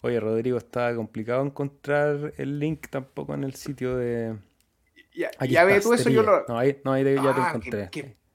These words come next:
Speaker 2: la velocidad del internet, tiembla la cia, tiembla la N C A.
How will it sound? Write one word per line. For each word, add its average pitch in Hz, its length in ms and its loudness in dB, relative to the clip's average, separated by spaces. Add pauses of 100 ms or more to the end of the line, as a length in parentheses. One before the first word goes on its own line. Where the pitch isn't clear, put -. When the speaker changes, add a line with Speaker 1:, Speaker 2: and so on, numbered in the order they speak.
(240)
Speaker 2:
la 147 160 2
velocidad 139 500 2
del 143 140 0
internet, 151 800 0 (280)
tiembla 165 380 4
la 160 120 6
cia, 151 580 2 (300)
tiembla 165 520 2
la 156 160 0
N 160 180 0
C 160 580 -2
A. - 40 -20